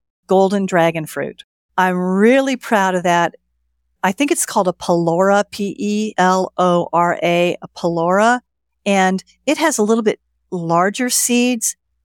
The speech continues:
I actually got this from an organic fruit in the grocery store. It's into its third year, so this year it should produce fruit for the first time. I'm in love with that.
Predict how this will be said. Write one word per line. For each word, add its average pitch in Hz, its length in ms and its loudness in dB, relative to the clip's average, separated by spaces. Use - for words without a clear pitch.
I 262 180 2
actually - 240 -4
got 190 300 0
this 190 180 -2
from 175 200 -4
an 165 100 -6
organic 175 840 -4
fruit - 680 0
in 190 120 -4
the 190 80 -2
grocery 180 440 -2
store. 143 560 -6
It's - 160 -2
into 226 300 2
its 196 160 -2
third 208 320 0
year, 196 280 0
so 170 220 -2
this 208 360 0
year 190 200 2
it - 180 -4
should 202 800 2
produce 190 360 2
fruit - 300 0
for 170 100 -4
the 156 80 -6
first - 300 -8
time. - 240 -8
I'm 233 220 2
in 247 120 0
love 185 200 2
with 175 160 -4
that. 160 460 -2